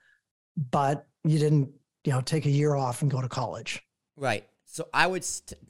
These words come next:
Speaker 2: my counter to that would be, that's more of a problem of, so, like, it's like, yeah, they are qualified, but they can't meet the ac-, accommodations because of finances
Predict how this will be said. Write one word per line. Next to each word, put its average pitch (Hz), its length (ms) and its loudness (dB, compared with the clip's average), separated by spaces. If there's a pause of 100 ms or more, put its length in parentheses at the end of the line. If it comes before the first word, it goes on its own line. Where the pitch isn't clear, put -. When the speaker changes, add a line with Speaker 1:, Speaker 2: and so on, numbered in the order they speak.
Speaker 2:
my 143 140 -2
counter 147 300 -8
to - 140 -12
that 135 240 -6
would 113 160 -16
be, 117 320 -12
that's 143 380 -6
more 151 320 -6
of 139 140 -10
a 123 80 -8
problem 120 600 -8 (160)
of, 113 540 -8 (1000)
so, 220 100 2
like, 208 60 6
it's 202 120 -2
like, 190 120 -4
yeah, 165 120 4
they 160 160 0
are 202 180 2
qualified, 180 560 -2
but 170 100 -10
they 147 100 -6
can't 180 400 -8 (120)
meet 156 240 -16
the 147 120 -6
ac-, 143 180 -6
accommodations 143 720 -6
because 139 400 -6
of 117 160 -12
finances 156 800 -4